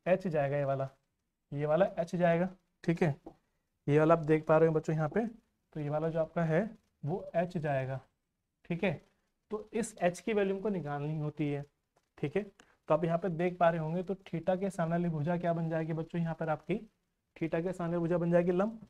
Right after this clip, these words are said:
है ना, यानी कि ये जो बन जाएगी आपकी लंब, और ये वाली बन जाएगी आपकी आधार, ठीक है।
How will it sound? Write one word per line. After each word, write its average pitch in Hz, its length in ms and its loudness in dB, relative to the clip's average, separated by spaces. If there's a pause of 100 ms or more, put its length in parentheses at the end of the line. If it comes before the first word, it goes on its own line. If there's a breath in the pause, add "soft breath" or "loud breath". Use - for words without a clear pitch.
(140)
है 165 80 0
ना, 202 160 0 (440)
यानी 160 220 -2
कि 180 80 0
ये 185 60 4
जो 180 100 0
बन 165 160 0
जाएगी 160 280 0
आपकी 208 320 -4 (640)
लंब, 135 320 -2 (480)
और 143 100 -2
ये 156 80 -2
वाली 180 160 0
बन 175 120 0
जाएगी 175 240 0
आपकी 175 240 -4
आधार, 135 440 -2 (1600)
ठीक 175 140 -2
है। 156 120 -4